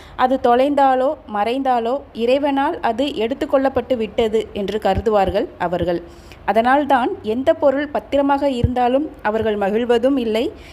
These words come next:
எந்த பொருள் களவு போனாலும் அதற்காக அவர்கள் வருத்தப்படுவதும் இல்லை. எனவே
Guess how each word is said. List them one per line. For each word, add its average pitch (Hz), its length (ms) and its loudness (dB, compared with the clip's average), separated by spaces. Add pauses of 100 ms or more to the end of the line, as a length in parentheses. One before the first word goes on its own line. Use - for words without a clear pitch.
எந்த 294 340 0
பொருள் 285 340 2 (160)
களவு 277 360 0
போனாலும் 240 640 -2 (180)
அதற்காக 254 720 0
அவர்கள் 220 360 0
வருத்தப்படுவதும் 208 800 0
இல்லை. 160 420 -4 (800)
எனவே 202 440 -2